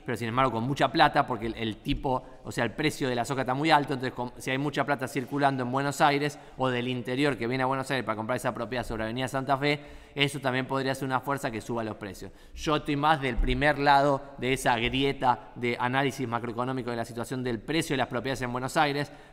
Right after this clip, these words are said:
por lo tanto yo creo que las propiedades van a seguir su ciclo a la baja, que la tendencia bajista va a continuar. Entonces, si la tendencia bajista continúa, las decisiones son dos. O por un lado, vendo ahora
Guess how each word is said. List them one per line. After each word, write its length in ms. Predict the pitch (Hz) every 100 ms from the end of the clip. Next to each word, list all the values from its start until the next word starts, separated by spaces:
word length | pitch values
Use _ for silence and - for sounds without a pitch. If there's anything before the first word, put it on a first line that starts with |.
| -
por 120 | 135
lo 120 | 135
tanto 380 | 143 135 113 117
yo 580 | - 160 151 170 - - - - -
creo 460 | 151 151 156 160 143
que 100 | 135
las 120 | 127
propiedades 520 | 131 120 127 135 135
van 140 | 131
a 80 | 131
seguir 320 | 123 120 139
su 100 | 135
ciclo 320 | 117 131 113 127
a 60 |
la 100 | 139
baja, 380 | 156 156 143 127
que 80 | 117
la 120 | 110
tendencia 460 | 110 120 135 135 123
bajista 400 | 117 139 127 117
va 80 |
a 60 | 117
continuar. 840 | 127 123 139 151 151 - - - -
Entonces, 340 | 127 135 113
si 100 | 123
la 160 | 120 117
tendencia 380 | 123 180 180 147
bajista 400 | 131 139 139 117
continúa, 920 | 113 117 131 196 226 131 - - -
las 160 | 123 120
decisiones 460 | 127 123 131 135
son 200 | 139 135
dos. 280 | 160 147 - - - -
O 180 | 131 127
por 160 | 156
un 160 | 202 202
lado, 400 | 185 131 110 98 - -
vendo 580 | 123 180 175 160 156 170
ahora 580 | 190 190 151 117 98